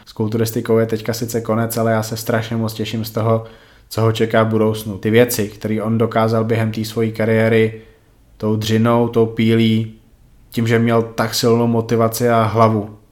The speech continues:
dělat ty věci prostě líp jak jeho soupeři,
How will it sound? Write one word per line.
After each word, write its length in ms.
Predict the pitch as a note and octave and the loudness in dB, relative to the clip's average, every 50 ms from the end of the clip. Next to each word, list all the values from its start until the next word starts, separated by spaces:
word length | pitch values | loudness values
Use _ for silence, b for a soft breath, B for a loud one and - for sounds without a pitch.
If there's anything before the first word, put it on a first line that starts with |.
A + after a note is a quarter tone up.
| _ - | _ -10
dělat 440 | - A2 G#2+ A2 G#2+ G#2+ A2 A2 - b b b b b b b b b _ | -6 -4 -2 -2 -2 -4 -6 -16 -20 b b b b b b b b b _
ty 100 | - G#2+ | -4 -2
věci 280 | G#2+ G#2+ G#2 - A2+ | -2 -2 -2 -4 -6
prostě 720 | A2 A2 A2 A2 G#2+ - - - A#2 A2+ A2+ A2+ A2 A2 A2 A2 - - _ _ _ - _ - | -4 -2 -4 -4 -4 -4 -2 0 2 4 4 4 2 0 -4 -8 -14 -20 _ _ _ -20 _ -4
líp 220 | G#2+ A2+ A2+ G#2+ A2+ | -2 -2 0 2 0
jak 200 | A2+ G#2+ D3 - - - _ _ _ _ - | -2 -2 -2 -10 -20 -20 _ _ _ _ -6
jeho 160 | G#2+ A2+ A2 | -2 -2 -2
soupeři, 560 | G#2+ - A2 G#2 G#2 - G#2 - A#2 A#2 A2+ | 0 0 -2 0 0 -2 -2 0 0 0 -2